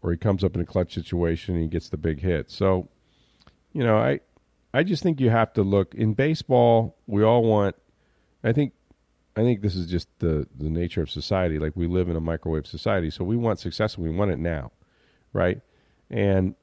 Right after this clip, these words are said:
it's hard for me 'cause I cover football, so each week is one seventeenth of the season. You know, it's like ten games in baseball. And so then when I go and I cover the Rays and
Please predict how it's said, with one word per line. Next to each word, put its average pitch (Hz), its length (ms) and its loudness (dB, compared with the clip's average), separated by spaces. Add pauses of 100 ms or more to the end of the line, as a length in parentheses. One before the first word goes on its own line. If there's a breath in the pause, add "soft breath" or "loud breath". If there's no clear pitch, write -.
(560)
it's 107 140 -2
hard 139 240 4
for 127 80 0
me 127 120 4
'cause 104 160 0
I 107 120 2
cover 101 240 0
football, 117 340 0
so 92 260 -2
each 139 300 -8
week 104 480 -2 (240)
is 92 560 2
one 107 320 0
seventeenth 104 720 -2
of 80 140 -6
the 95 80 -6
season. 101 380 -4 (760)
You 92 140 0
know, 82 180 2
it's - 160 -6
like 110 200 0
ten 123 280 2
games 107 320 2
in 82 120 0
baseball. - 480 -4 (760)
And 101 160 2
so 123 100 6
then 127 160 6
when 131 100 4
I 120 60 2
go 117 220 4
and 104 80 2
I 98 40 0
cover 113 240 2
the 98 100 4
Rays 110 600 2 (300)
and 101 340 0